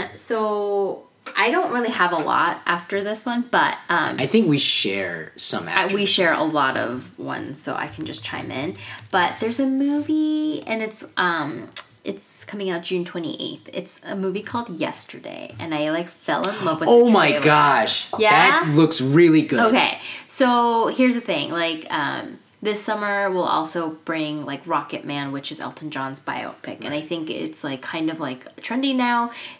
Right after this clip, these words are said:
Speaker 1: especially with, um, the
Speaker 2: Uh,
Speaker 1: Queen
Speaker 2: Freddie
Speaker 1: movie.
Speaker 2: Mercury, yeah.
Speaker 1: Mm-hmm. Um, this is not a biopic, but it uses the catalog of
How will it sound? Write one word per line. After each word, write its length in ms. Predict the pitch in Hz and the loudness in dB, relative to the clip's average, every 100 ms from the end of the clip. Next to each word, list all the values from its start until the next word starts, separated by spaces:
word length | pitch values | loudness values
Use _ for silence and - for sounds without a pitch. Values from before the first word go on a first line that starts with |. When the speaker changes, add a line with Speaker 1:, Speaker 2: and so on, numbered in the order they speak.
| - | -16
Speaker 1:
especially 480 | - - 156 - 151 | -14 -10 -8 -4 -4
with, 320 | 151 147 - | -6 -10 -8
um, 600 | 139 139 143 147 147 156 - _ - - - - - - | -8 -6 -8 -10 -12 -16 -20 _ -20 -20 -20 -20 -12 -2
the 80 | |
Speaker 2:
Uh, 260 | 226 214 208 | 2 2 0
Speaker 1:
Queen 140 | 196 | 0
Speaker 2:
Freddie 140 | 180 180 | 2 2
Speaker 1:
movie. 140 | 185 185 | 2 2
Speaker 2:
Mercury, 380 | 107 107 - | 0 -2 -4
yeah. 120 | 196 196 | -4 -4
Speaker 1:
Mm-hmm. 920 | 180 160 175 175 - - - - - | -2 -4 -6 -8 -12 -12 -16 -4 2
Um, 760 | 185 175 170 160 147 139 - _ _ _ | 4 4 2 -2 -6 -8 -14 _ _ _
this 240 | 208 233 262 | 0 2 2
is 120 | 233 | 4
not 180 | 185 190 | 4 4
a 100 | 190 | 2
biopic, 580 | 127 135 151 208 202 - | 0 0 -2 -6 -6 -4
but 140 | 160 | -2
it 160 | 156 - | -2 0
uses 380 | 160 151 151 | 0 0 -2
the 80 | 160 | -8
catalog 760 | - - 147 139 127 120 123 - | -8 -6 -4 -4 -4 -4 -6 -8
of 320 | 131 127 127 | -8 -8 -10